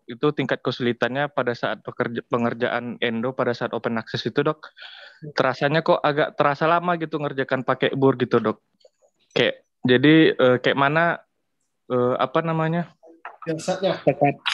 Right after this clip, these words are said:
Speaker 1: tekanan, tekanannya kayak mana kita dalam open access itu, Dok, menggunakan bor itu, Dok,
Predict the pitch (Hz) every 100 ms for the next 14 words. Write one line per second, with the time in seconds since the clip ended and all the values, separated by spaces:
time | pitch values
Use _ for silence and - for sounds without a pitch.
0 | - 160 - 156 165 165 170 170 - 156
1 | 151 160 170 185 175 165 165 175 - 147
2 | 143 143 147 147 - _ 127 139 139 -
3 | 143 147 147 131 - 123 120 120 123 123
4 | 120 120 127 123 123 120 110